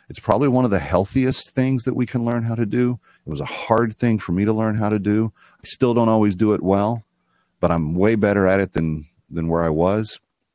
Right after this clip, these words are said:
And I think that if I could encourage people, um, when you're in, even if it's an argument with your spouse, your kids, someone at work, you know, voters in a picket line, whatever, I mean, whatever, pick your scenario.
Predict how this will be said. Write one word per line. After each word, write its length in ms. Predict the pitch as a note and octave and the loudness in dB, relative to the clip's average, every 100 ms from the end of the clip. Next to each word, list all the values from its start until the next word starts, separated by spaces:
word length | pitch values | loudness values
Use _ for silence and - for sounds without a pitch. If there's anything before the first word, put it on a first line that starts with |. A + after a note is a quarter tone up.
| _ _ _ _ - | _ _ _ _ -14
And 100 | F2 | -4
I 80 | F#2 | -2
think 220 | - A#2+ A2 | 0 0 0
that 80 | F2 | 0
if 100 | F#2 | 0
I 120 | G2+ | -2
could 160 | - | 0
encourage 500 | F2+ D#2+ A2 A2 F#2 | -4 -2 0 0 -2
people, 460 | - D#2+ D#2 D2+ C#2 _ - - _ _ - | -4 -4 -4 -6 -6 _ -20 -20 _ _ -4
um, 380 | E2 D#2 D2+ D#2+ | 0 0 -2 -4
when 240 | - F#2 F#2+ | -2 0 2
you're 180 | F2+ G2 | 4 4
in, 160 | A#2+ - | 2 0
even 340 | A2+ A#2+ F2 - | 0 0 0 -2
if 160 | F#2+ | -2
it's 200 | E2 - | -2 -2
an 60 | E2 | 0
argument 400 | G#2 A2 A2+ G2 | 0 2 0 0
with 140 | G2 | -2
your 80 | F2 | -4
spouse, 580 | - - F#2 F#2 F2+ - | -2 0 2 2 0 -6
your 100 | E2 | -10
kids, 600 | - A2 G2+ F#2+ E2+ - - _ - - | -4 0 0 0 -4 -10 -14 _ -16 -14
someone 360 | - - F2 E2+ | -10 -4 -2 -2
at 100 | D2+ | -2
work, 480 | F2 A2 G2+ F2+ - - - - _ | 0 2 2 0 -8 -20 -20 -20 _
you 120 | F2+ F2 | -6 -2
know, 300 | D#2 D2+ D#2 | -2 -4 -8
voters 680 | E2+ E2 F#2+ G#2 G2+ G2 F2+ | -8 -4 0 2 2 0 0
in 100 | E2+ | -2
a 140 | E2 D#2 - | -4 -6 -6
picket 260 | B2 A#2 | -4 -2
line, 320 | G2 G2+ G2 | 0 2 2
whatever, 400 | G2 A#2 B2 G#2 F#2 | 2 2 2 0 0
I 60 | A2+ | -2
mean, 180 | A2 | 0
whatever, 400 | G#2+ A#2+ C#3+ C#3 A2 F#2 D#2 C#2+ | 2 0 2 0 -2 -6 -12 -10
pick 220 | - C#3+ - | -6 -4 -2
your 100 | A#2+ | -4
scenario. 640 | - G2 F2+ D#2 C2 C#2 | -4 -4 -2 -4 -8 -14